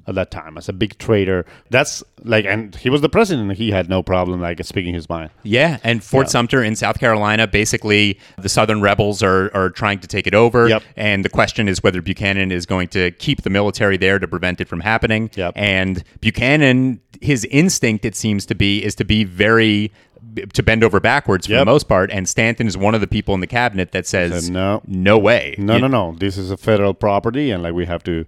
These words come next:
Speaker 1: preserve it. Uh, and that was, like, the, ended up being the fire starter of the Civil War.
Speaker 2: Yep, and the,
Speaker 1: That was the first conflict.
Speaker 2: after Lincoln does, after the events in Fort Sumter earlier on,
Speaker 1: Yep.
Speaker 2: soon after, South Carolina secedes,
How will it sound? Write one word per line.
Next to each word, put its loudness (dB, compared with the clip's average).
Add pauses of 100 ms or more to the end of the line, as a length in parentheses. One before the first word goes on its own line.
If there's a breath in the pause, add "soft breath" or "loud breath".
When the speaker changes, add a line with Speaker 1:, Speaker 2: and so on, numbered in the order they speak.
(120)
Speaker 1:
preserve -6
it. -4 (300 loud breath)
Uh, 0
and -4
that 4
was, 2
like, -2
the, 2 (220)
ended 2
up 2
being -2
the 4 (100)
fire 4
starter 2
of 0 (240)
the -8
Civil 0
War. 0
Speaker 2:
Yep, 0
and -2
the, 0
Speaker 1:
That 4
was 2
the 2
first -2
conflict. -2
Speaker 2:
after 0
Lincoln 0 (220 soft breath)
does, 0
after 2
the 0
events -2
in -4
Fort -2
Sumter -2
earlier 4
on, 2
Speaker 1:
Yep. 2
Speaker 2:
soon 4
after, 2
South -2
Carolina 0
secedes, -4